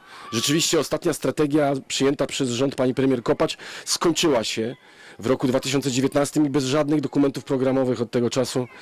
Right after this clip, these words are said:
polski sport funkcjonował. Ja w sposób absolutnie świadomy chciałbym rozpocząć si-, dyskusję ze środowiskiem po Igrzyskach Olimpijskich, e, w atmosferze pewnej refleksji, spokoju. E, jesteśmy już po,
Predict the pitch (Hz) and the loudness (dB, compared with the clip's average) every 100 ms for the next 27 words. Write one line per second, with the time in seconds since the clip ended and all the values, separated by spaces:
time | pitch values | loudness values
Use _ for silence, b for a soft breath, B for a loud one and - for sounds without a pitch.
0 | B B - 135 - 143 - 135 - 131 | B B 0 0 -2 -4 0 -2 0 -4
1 | 117 131 120 123 156 B B B B 120 | 0 2 2 0 -2 B B B B 2
2 | 156 160 - 151 151 147 156 156 170 - | 2 2 -4 -4 -4 0 0 2 0 0
3 | 143 139 120 - 147 139 139 120 - _ | 0 2 0 0 0 2 0 -2 -8 _
4 | 131 131 160 165 175 - - 131 - 131 | -2 0 0 2 0 0 -4 -8 -6 -6
5 | - 151 143 131 135 127 131 - 151 147 | -2 -2 -2 -2 0 0 0 0 0 -2
6 | B B B 156 175 135 147 151 127 127 | B B B 2 2 2 0 0 0 0
7 | 117 123 - 151 156 B B B B - | 0 -4 -2 -4 -4 B B B B -2
8 | 113 151 143 - 156 143 139 127 123 123 | 2 2 2 2 0 0 0 2 2 2
9 | 139 - 170 - 139 - 123 139 170 - | 0 0 -4 -2 -2 2 2 2 -2 -6
10 | B B B B - 123 135 135 143 147 | B B B B 0 2 4 2 2 0
11 | 170 165 165 147 - 151 143 139 135 - | 0 2 2 2 0 0 2 2 0 -4